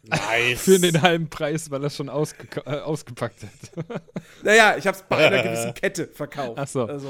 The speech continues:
Speaker 2: Ja.
Speaker 1: Ja, das
Speaker 2: Also,
Speaker 1: ist
Speaker 2: also,
Speaker 3: einfach
Speaker 2: also für ein
Speaker 3: eingetauscht.
Speaker 2: Drittel
Speaker 1: Ja,
Speaker 2: des
Speaker 1: ja.
Speaker 2: Preises.
Speaker 1: Ja.
Speaker 3: Ja, ja, so in etwa.
Speaker 1: Ja.
Speaker 3: Ja.
Speaker 1: Ja.
Speaker 3: Äh, Resident Evil fünf. Keine Ahnung, hab nie gespielt. Heute würde ich's aber auch, glaub ich, nicht mehr spielen wollen. Ähm,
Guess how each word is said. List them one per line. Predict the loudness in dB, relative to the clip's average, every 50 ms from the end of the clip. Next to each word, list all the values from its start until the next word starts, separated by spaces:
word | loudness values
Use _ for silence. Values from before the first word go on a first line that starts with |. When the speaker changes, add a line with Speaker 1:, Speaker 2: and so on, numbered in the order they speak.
| -12 -12 -12 -14 _ _ _ -12
Speaker 2:
Ja. | -8 -6 0 2
Speaker 1:
Ja, | 6 8 8 8
das | 6 4 2
Speaker 2:
Also, | 2 2 4 4 6
Speaker 1:
ist | 6
Speaker 2:
also, | 6 8 8 8
Speaker 3:
einfach | 8 8 8
Speaker 2:
also | 4 4 4
für | 4 2
ein | 2
Speaker 3:
eingetauscht. | 2 2 2 2
Speaker 2:
Drittel | 0 0 0 0
Speaker 1:
Ja, | 0 0
Speaker 2:
des | 0 0
Speaker 1:
ja. | -2 -2
Speaker 2:
Preises. | -2 -2 -2 -2 -4 -8 -10 -12 -18 _ -20 -20 _ _ _ _ _
Speaker 1:
Ja. | -8 -4 -2 -2 -4 -6 _ _ _ -6
Speaker 3:
Ja, | -2 0 2 2
ja, | 2 0 0 -4 -8 -12 _ _ -16
so | -12 -12
in | -12 -12
etwa. | -14 -16 _ _ -20 -20 -20 _ _ _ _ _ _ -12
Speaker 1:
Ja. | -12 -12 -12 -10
Speaker 3:
Ja. | -8 -8 -8 -8 -8 -10
Speaker 1:
Ja. | -16 -20 -20 -20 _ _ _ _ _ _ _ _
Speaker 3:
Äh, | -4 -2 0 2 2 2 2 0
Resident | 0 -2 -4 -4 -6 -12 -8
Evil | -8 -8 -8
fünf. | -8 -8 -10 -10 -6
Keine | -4 -2 0 0
Ahnung, | 2 2 2 0 0
hab | -2 -6 -10 _ _ _ _ _
nie | -8 -6 -6 -4
gespielt. | -4 -6 -8 -8 -8 -6 -6 -6 -6 -8 -12 _ -12
Heute | -4 -2 -2 -2 -2 -2
würde | -6 -6 -4
ich's | -4
aber | -4 -4 -6
auch, | -8 -6
glaub | -6 -6 -6 -8
ich, | -10 -14
nicht | -12 -8
mehr | -8 -10
spielen | -10 -10 -12 -10 -10 -8 -4
wollen. | -2 0 0 0 0 -4 -8 -16 _ _ _ _ _ _ _ _ _ _ _ -8
Ähm, | -4 0 2 2 2 2 0 -2 -4 -8 -18